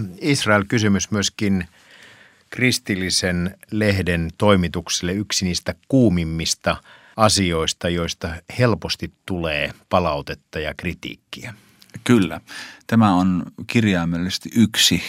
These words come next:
Speaker 2: kuumimmista asioista, joista sitten hyvin nopeasti tulee, tulee näkemyksiä ja, ja kritiikkiä ja vastakirjoituksia ja,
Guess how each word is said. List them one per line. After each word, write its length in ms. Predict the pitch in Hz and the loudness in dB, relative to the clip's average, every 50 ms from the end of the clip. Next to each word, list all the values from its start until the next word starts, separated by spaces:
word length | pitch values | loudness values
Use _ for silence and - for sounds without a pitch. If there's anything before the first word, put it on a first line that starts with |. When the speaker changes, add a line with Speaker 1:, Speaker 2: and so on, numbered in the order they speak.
| - - | -10 -4
Speaker 2:
kuumimmista 720 | - 98 92 90 87 82 78 82 85 - - - 78 76 82 | 0 4 6 6 6 6 4 2 0 -2 -2 -2 -2 -2 -2
asioista, 600 | 85 - 92 85 82 82 85 90 - - - 85 | -2 -2 -4 -4 -4 -4 -4 -6 -6 -6 -4 -2
joista 340 | 85 87 - - - 85 - - - _ - - - - - - - _ _ _ _ - | -2 -2 -4 -4 -6 -6 -8 -8 -14 _ -20 -20 -20 -20 -20 -20 -20 _ _ _ _ -8
sitten 280 | - 87 - 95 95 | -6 -2 0 2 4
hyvin 200 | 104 101 98 95 | 6 8 8 8
nopeasti 480 | 98 95 - - 90 85 85 - 92 - - | 8 6 6 4 2 2 2 0 -4 -8 -4
tulee, 420 | - 95 90 87 85 82 80 85 - - - - - - - 50 50 50 50 - 107 - | -2 0 2 2 2 2 2 0 -2 -6 -10 -12 -12 -12 -14 -16 -16 -14 -14 -12 -6 -4
tulee 280 | 92 92 87 80 82 | -2 0 2 2 4
näkemyksiä 880 | 95 95 - - - 82 80 82 - - - - 98 90 87 85 85 | 4 2 4 2 2 2 2 0 0 -2 -2 0 0 0 2 2 2
ja, 240 | 85 85 85 85 80 | 2 0 0 0 0
ja 100 | 64 - | -2 -4
kritiikkiä 720 | - - 92 92 87 - 80 76 - _ - - 85 82 82 | -4 -4 -4 -4 -2 -2 -4 -4 -6 _ -6 -4 -2 0 0
ja 120 | 87 85 | 0 0
vastakirjoituksia 1200 | 87 82 - - 87 82 - 82 85 85 80 78 82 - - 76 - - - - 90 85 82 82 | 0 0 0 -4 -6 -6 -4 -4 -2 -2 -2 -2 -2 -4 -6 -8 -8 -8 -6 -6 -4 -4 -4 -4
ja, 240 | 82 85 82 85 | -4 -4 -4 -6